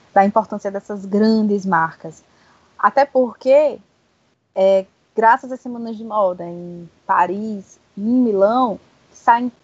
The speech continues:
todas as outras tendências pro mundo, e são a partir daí desses problemas, né, dessas tendências que se criam, né, as, as, as coleções das marcas de fast fashion, é, as primeiras violações de propriedade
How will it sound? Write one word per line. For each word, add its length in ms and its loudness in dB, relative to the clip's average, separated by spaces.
todas 340 4
as 120 4
outras 280 -6
tendências 420 -12
pro 260 -4
mundo, 600 2
e 80 4
são 260 2
a 60 2
partir 320 -2
daí 400 4
desses 280 2
problemas, 720 0
né, 140 -4
dessas 240 -10
tendências 680 -4
que 100 -20
se 160 -8
criam, 560 2
né, 280 -4
as, 540 0
as, 480 -8
as 140 -16
coleções 480 0
das 140 -8
marcas 320 -6
de 60 -20
fast 440 -12
fashion, 1000 4
é, 300 -2
as 160 0
primeiras 400 -4
violações 480 -2
de 60 -16
propriedade 760 -6